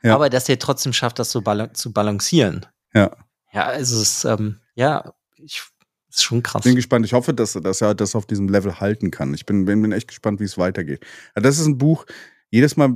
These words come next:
Speaker 1: deswegen ist es halt auch so süchtig machen, ne? Jedes Mal, wenn du das Buch zur Seite li-, legst, ist zwar diese Geschichte für dieses Buch abgeschlossen,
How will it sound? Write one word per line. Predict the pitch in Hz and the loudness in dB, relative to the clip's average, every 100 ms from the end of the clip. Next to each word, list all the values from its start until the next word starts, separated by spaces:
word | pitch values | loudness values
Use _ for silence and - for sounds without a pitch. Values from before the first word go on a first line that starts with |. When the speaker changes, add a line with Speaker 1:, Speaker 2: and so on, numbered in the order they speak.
| - | 0
Speaker 1:
deswegen | 104 117 - 120 107 - | -2 0 2 2 2 -2
ist | 110 | -2
es | 131 117 | 0 2
halt | 98 | 0
auch | 95 | 2
so | 98 | 2
süchtig | 110 147 120 | 2 4 2
machen, | 90 78 82 | 2 0 2
ne? | 104 127 | 2 4
Jedes | 113 131 123 | 2 2 2
Mal, | 110 | 2
wenn | 107 | 2
du | |
das | 107 104 | 2 0
Buch | 127 - | -4 -4
zur | 110 | -2
Seite | 98 117 151 | 2 2 2
li-, | 151 175 196 | -2 -2 -4
legst, | 127 135 170 - - - _ - | 0 0 0 -6 -18 -20 _ -4
ist | 113 - | -4 0
zwar | 143 | 2
diese | 117 101 95 | 2 0 -2
Geschichte | 95 - 139 123 | -2 0 -2 -2
für | - | -4
dieses | 95 90 87 | -4 -4 -4
Buch | 110 107 | -4 -2
abgeschlossen, | 160 - 202 - - - 69 | -2 0 -2 0 -2 -2 -10